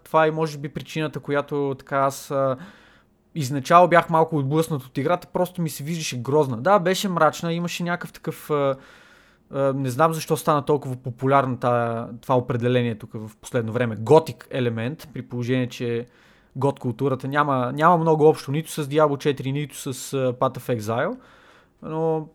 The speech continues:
да го използваме това нещо като, <laughs> като изказване. А, имаше някакъв такъв, а, елемент в нея и изглеждаше наистина мрачно, но не ме кефеше.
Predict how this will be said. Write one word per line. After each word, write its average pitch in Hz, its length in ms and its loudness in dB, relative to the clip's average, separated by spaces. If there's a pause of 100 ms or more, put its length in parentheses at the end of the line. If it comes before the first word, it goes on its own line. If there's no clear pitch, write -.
(560)
да 147 180 4
го 151 100 4
използваме 175 580 6
това 143 200 6
нещо 131 280 0
като, 127 420 -2 (280)
<laughs> 147 300 -20
като 131 220 -4
изказване. 135 680 0 (480)
А, 139 180 0
имаше 180 300 0
някакъв 170 240 0
такъв, - 380 -2
а, 143 240 4
елемент 143 460 0
в - 100 -14
нея 175 240 2
и 180 100 0
изглеждаше 160 500 2
наистина 143 720 -4 (120)
мрачно, 139 600 -2
но 190 260 -6 (280)
не 151 320 -4
ме 160 120 2
кефеше. 127 480 -4